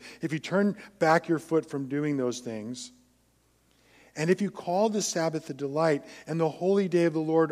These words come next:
honorable, if you honor that day, not going about your own ways, not trying to get yourself ahead in the world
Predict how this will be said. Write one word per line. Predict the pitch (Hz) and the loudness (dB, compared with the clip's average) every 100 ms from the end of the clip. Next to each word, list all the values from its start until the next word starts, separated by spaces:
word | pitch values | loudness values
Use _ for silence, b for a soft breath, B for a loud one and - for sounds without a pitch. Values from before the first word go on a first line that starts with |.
| - | -2
honorable, | 143 160 160 127 123 110 B B | -6 -2 -2 -2 -4 -8 B B
if | 196 208 | 4 4
you | 196 196 - | 0 -2 -2
honor | 190 226 247 190 B B - | 2 4 6 4 B B 0
that | 151 143 131 | 2 2 0
day, | 131 123 123 B | 2 2 0 B
not | 147 196 247 | 2 4 4
going | 214 202 190 | 2 2 2
about | 175 170 170 156 | 2 2 2 0
your | 151 | -2
own | 156 175 | 0 2
ways, | 131 127 | 2 0
not | 156 196 | -2 -4
trying | - 190 180 170 B B | -4 0 0 0 B B
to | 170 156 B _ | -2 -2 B _
get | 160 - | -4 -2
yourself | 175 - 151 139 | -6 -2 -2 0
ahead | 156 135 160 | -2 0 0
in | 135 | 0
the | |
world | 120 104 98 117 | -8 -10 -16 -18